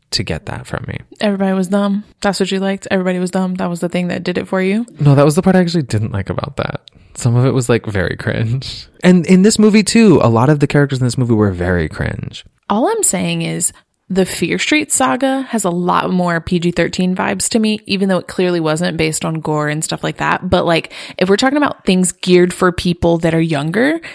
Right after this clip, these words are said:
Speaker 2: that feels so much more that way than this does to me. I wouldn't have ever known that this was P G thirteen in, in my eyes. But you know what? Horror is for everyone. Everybody has their own experience. I'll let you live.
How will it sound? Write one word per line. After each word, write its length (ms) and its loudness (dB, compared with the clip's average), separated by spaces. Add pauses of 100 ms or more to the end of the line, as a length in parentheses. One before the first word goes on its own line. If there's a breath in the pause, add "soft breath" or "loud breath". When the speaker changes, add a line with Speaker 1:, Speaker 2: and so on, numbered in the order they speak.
(140 loud breath)
Speaker 2:
that 640 0
feels 220 2
so 100 4
much 200 -2
more 120 0
that 180 -4
way 380 -2
than 320 0
this 300 -4
does 260 -6
to 120 -6
me. 220 -4
I 180 4
wouldn't 260 2
have 80 -2
ever 220 -2
known 300 0
that 120 -2
this 160 -2
was 120 -6
P 140 -8
G 140 -6
thirteen 440 -6
in, 440 -6 (100)
in 120 -2
my 280 -10
eyes. 160 -6 (340 loud breath)
But 140 2
you 100 2
know 140 0
what? 300 -4 (100)
Horror 320 -4
is 120 -4
for 80 -2
everyone. 420 -2 (200)
Everybody 280 -2
has 180 -2
their 100 -2
own 60 -2
experience. 540 -4
I'll 80 -6
let 220 -8
you 80 -2
live. 340 -10